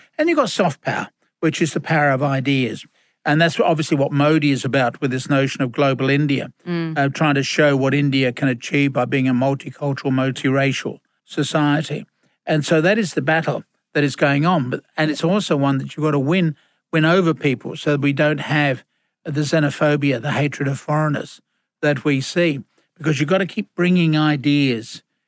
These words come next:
Speaker 1: into the country. Otherwise, the country will stagnate. That's the risk you run. So I'm very much in favour of the movement of peoples. And to a certain extent, we're gonna have to come to terms with that anyway, 'cause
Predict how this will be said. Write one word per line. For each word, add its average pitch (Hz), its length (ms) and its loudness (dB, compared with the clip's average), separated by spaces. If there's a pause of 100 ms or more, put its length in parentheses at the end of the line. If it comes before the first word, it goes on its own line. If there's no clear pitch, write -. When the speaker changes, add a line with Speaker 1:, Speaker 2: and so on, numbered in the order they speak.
(180)
Speaker 1:
into 160 240 2
the 151 100 0
country. 131 500 -4 (380)
Otherwise, 160 500 2
the 156 80 -2
country 151 400 -2
will 139 220 -2
stagnate. 135 640 -6 (240)
That's 147 220 -2
the 170 100 2
risk 156 280 0
you 139 120 2
run. 135 240 0
So 135 180 -2 (300)
I'm 165 140 2
very 165 160 4
much 151 240 0
in 135 100 0
favour 170 500 0 (600)
of 151 180 2
the 139 100 0
movement 135 340 2
of 135 80 -6
peoples. 135 360 -2 (240)
And 160 140 0
to 180 80 0
a - 20 2
certain - 260 0
extent, 151 400 -2 (120)
we're 147 100 -2
gonna 151 160 2
have 156 200 0
to 135 200 -2 (260)
come 151 200 -2
to - 120 -10
terms 156 260 0
with 139 160 0
that - 120 -4
anyway, 170 420 2 (320)
'cause 143 200 -2